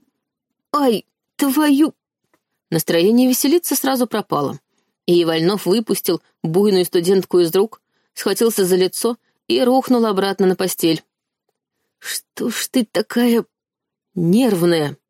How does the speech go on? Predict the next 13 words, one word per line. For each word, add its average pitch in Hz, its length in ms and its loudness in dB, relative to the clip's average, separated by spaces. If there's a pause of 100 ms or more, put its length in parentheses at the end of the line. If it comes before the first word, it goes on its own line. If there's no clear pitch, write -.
(480)
выцедил, 156 520 -2
шипя 160 360 -4
от 156 120 -4
боли, 175 320 0 (280)
но 247 160 -2
все 254 200 -2
же 233 120 4
сдержался 202 680 -2
в 175 40 -2
рамках 180 340 -2
приличий. 175 540 -2 (1040)
"Ну, 175 440 2
рыжая". 160 600 0